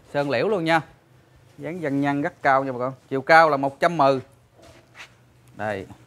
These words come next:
hình xù xị rất là già nha. Hoành bệ của nó là hai mươi hai. Đây, hoành bệ này hai mươi hai nha, chín C. Rồi, cái này có giá tám trăm K bao gồm phí ship cho bà con luôn nha.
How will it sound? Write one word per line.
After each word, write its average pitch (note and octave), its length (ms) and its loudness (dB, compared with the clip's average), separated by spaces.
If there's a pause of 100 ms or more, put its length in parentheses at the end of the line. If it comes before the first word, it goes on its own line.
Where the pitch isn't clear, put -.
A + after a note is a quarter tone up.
(160)
hình G#2 300 -12
xù G#2+ 220 -8
xị G#2 140 -4
rất C#3+ 200 -6
là A#2 40 -2
già G#2+ 300 0
nha. C3 200 -2 (1500)
Hoành B2 240 -4
bệ A#2+ 200 2
của F3 80 -2
nó G3 120 0
là D3+ 100 0
hai D#3 220 -2
mươi D#3+ 120 -4
hai. D#3+ 320 0 (800)
Đây, B2+ 140 -8
hoành A#2 220 -6
bệ A2+ 140 2
này C3+ 100 -2
hai C#3 80 -2
mươi C#3+ 100 -6
hai D3 200 2
nha, D3 280 0
chín F#3+ 180 -8
C. - 120 -8 (760)
Rồi, C3 220 2
cái D3 100 -2
này C#3+ 80 -2
có F3 120 0
giá G3 180 2
tám A#3 260 4
trăm E3+ 160 -8
K - 40 -6
bao D#3 380 4
gồm C3 180 -2
phí E3 100 -10
ship A3 220 -6
cho E3+ 60 -4
bà C3+ 80 -2
con D3+ 240 0
luôn D3+ 140 -6
nha. D3+ 160 -2